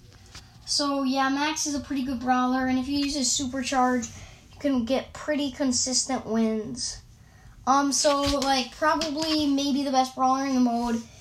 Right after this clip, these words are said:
is, nah, I don't think he is, is gonna be Mortis.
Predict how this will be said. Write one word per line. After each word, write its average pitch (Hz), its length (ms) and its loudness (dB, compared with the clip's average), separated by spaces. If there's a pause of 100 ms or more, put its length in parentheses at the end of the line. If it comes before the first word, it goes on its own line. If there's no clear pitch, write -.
(220)
is, 247 600 2 (220)
nah, 359 140 -4
I 330 320 2
don't 262 180 0
think 233 180 -2
he 240 280 0
is, 220 260 -2
is 233 160 -2
gonna 277 200 0
be 254 160 2
Mortis. 254 880 0